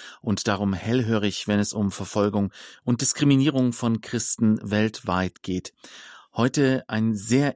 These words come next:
intensives Augenzeugengespräch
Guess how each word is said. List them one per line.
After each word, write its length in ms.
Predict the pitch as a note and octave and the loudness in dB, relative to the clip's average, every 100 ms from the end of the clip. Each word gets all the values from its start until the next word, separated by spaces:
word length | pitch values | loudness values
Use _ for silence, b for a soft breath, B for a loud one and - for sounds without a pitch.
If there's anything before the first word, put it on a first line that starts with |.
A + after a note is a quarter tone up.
| - | -2
intensives 880 | C#3 B2+ B2 A2 A#2+ A#2+ A#2+ - - - | -4 0 -2 -2 -4 -2 -2 -2 -4 2
Augenzeugengespräch 1500 | C#3+ D3 C3+ - G#2+ G2+ A#2 G#2+ G#2+ - - G2 G#2+ B2 | 4 4 0 -4 -4 -4 -2 -2 -2 -6 -6 0 0 0